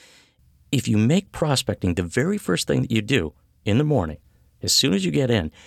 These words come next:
and you attach a reward or a punishment system, a reward system like a, a cup of coffee.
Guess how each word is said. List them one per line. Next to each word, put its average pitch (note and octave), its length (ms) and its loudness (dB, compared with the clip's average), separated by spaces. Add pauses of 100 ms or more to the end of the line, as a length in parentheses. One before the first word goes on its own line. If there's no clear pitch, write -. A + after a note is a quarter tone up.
(180)
and G#2+ 100 2
you G#2+ 100 4
attach B2+ 340 -2
a G#2+ 40 0
reward F#2+ 560 0 (300)
or F#2 180 2
a B2 60 0
punishment - 480 -2
system, B2+ 380 -2 (280)
a - 40 -6
reward F#2+ 400 0
system A2 340 -2
like F#2+ 220 0
a, F2+ 80 -4 (240)
a - 80 -6
cup - 180 -2
of A2 80 -2
coffee. A2 440 -2